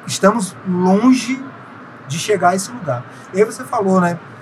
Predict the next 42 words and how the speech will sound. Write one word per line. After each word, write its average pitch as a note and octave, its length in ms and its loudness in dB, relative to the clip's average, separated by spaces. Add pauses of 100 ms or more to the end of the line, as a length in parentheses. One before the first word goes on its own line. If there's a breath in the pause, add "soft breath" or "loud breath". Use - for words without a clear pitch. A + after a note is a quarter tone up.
(120)
Eu F3 100 0
como G3 220 4
uma F#3+ 100 6
pessoa, G3+ 640 2
uma F3 140 -2
liderança F#3 640 0
dentro F3+ 140 -4
de F#3 60 -6
uma F#3 60 6
organização, F3+ 800 0 (440 loud breath)
um E3+ 100 -2
homem F#3+ 180 8
negro F#3 480 4
de E3+ 120 0
dreads, E3+ 800 0 (400)
é... D3+ 840 -4 (840)
e E3+ 60 2
aí E3+ 100 6
até G3+ 200 4
falando A#3+ 240 0
da A#3 100 2
O - 20 0
L G#3+ 140 -4
X F#3+ 320 -2
mesmo, C3+ 240 -4 (540 loud breath)
a D3+ 40 2
gente F#3+ 160 2
ainda A3+ 140 0
não G#3+ 160 2
tá C4+ 320 4
no A#3+ 160 -4
ideal E3 540 2
do D#3 100 -8
que E3 80 -6
a D#3 40 -2
gente D#3 220 -6
busca. C3 320 -6 (840)
A C3 40 -6
gente C3 140 -2
ainda D3+ 140 0
tá A3 240 2
um, C#4 100 -8